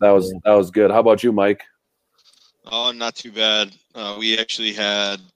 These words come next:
Speaker 3: um, I s-, on Thur-, Thursday, Friday, Saturday, we had a garage sale here in Ashland at our house.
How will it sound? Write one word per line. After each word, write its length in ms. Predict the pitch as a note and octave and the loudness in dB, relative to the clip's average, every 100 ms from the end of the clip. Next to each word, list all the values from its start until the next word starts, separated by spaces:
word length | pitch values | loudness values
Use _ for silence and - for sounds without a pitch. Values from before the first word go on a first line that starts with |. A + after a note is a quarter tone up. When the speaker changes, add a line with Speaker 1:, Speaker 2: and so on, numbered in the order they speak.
| _ | _
Speaker 3:
um, 640 | A2 G2 F#2+ F#2 F#2 F#2 F#2 _ _ _ _ - - _ _ _ - - - - - - - _ _ - A2+ | -14 -12 -12 -12 -16 -20 _ _ _ _ _ -16 -16 _ _ _ -20 -20 -20 -20 -20 -20 -20 _ _ -10 -4
I 40 | |
s-, 140 | - - | -2 0
on 200 | A#2+ G#2+ | -2 -4
Thur-, 360 | - C3 C3+ | -6 -2 -2
Thursday, 540 | - C3 C3 B2+ C3+ B2+ | -2 -2 -2 0 0 0
Friday, 540 | - B2 A#2 A2+ G#2+ | -2 -2 0 0 2
Saturday, 640 | - A#2 G#2+ G#2+ G#2+ G#2 | 0 0 -2 -4 -6 -8
we 160 | G2+ G#2+ | -8 -4
had 300 | A2 G#2 G#2 | -2 -2 -2
a 300 | G2 F#2 F2+ - | -4 -6 -10 -16
garage 340 | - G2 G2+ G#2 | -8 -4 -2 -2
sale 360 | - A2+ A2+ | -2 -2 -4
here 200 | A#2 A2+ | -4 -4
in 60 | A2+ | -4
Ashland 500 | A2+ A2+ - A#2+ A#2+ | -4 -6 -8 -12 -10
at 120 | A#2 | -4
our 140 | A#2 A2+ | -2 0
house. 540 | A#2+ B2 B2+ - - | 0 0 0 -4 -4